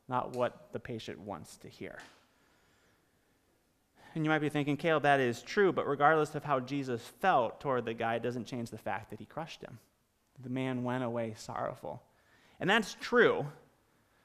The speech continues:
And please don't, please don't assume that what, what I am challenging us to do from this text is easy. It's not. It hurts a lot. It's very painful. Here's why you should do it, though.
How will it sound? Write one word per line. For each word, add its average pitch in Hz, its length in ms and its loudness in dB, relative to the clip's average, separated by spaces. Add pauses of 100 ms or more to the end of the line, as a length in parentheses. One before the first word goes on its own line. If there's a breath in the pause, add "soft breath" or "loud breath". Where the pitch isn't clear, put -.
(120)
And 160 100 -6
please 208 220 -4
don't, 175 280 0 (420 loud breath)
please 185 240 -6
don't 175 180 -2
assume 147 540 -2
that 123 220 -2
what, 127 440 -2 (300)
what 123 440 0 (380)
I 127 240 -2
am 123 400 -2 (720)
challenging 131 520 -4
us 117 160 -6
to - 80 -16
do 110 160 -8
from 110 400 -10
this 110 220 -12
text - 480 -10 (320 soft breath)
is 110 160 -14
easy. 113 260 -8
It's - 140 -16
not. 117 200 -8 (120)
It 113 100 -10
hurts 107 220 -8
a 80 40 -8
lot. 73 240 -8 (240)
It's - 120 -20
very 117 260 -6
painful. - 420 -18 (1700 soft breath)
Here's 147 260 -4
why 127 140 2
you 110 100 -2
should - 200 -16
do 73 120 -10
it, - 140 -14
though. - 160 -10